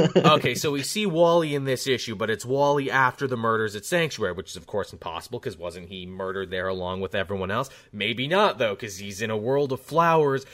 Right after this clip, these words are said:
and he talks to one of the flowers, apologizes for hurting it, hits it with Speed Force energy, I guess, and in doing so,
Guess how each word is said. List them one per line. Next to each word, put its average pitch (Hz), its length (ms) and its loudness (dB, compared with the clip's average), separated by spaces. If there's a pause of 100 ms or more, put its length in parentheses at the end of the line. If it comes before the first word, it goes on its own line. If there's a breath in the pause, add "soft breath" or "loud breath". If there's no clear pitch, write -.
(160 loud breath)
and 120 140 -2
he 117 100 -6
talks 165 360 -2
to 160 100 -6
one 135 160 0
of 120 80 -6
the 120 60 -6
flowers, 113 520 0
apologizes 120 840 2
for 110 200 -6
hurting 139 320 0
it, 107 120 -4 (300 soft breath)
hits - 460 -4
it 160 160 -4
with 135 140 -4
Speed 143 600 -6
Force 165 460 2
energy, 151 480 2
I 135 180 4
guess, 143 400 0
and 131 80 0
in 120 160 -4
doing 135 300 0
so, 131 320 2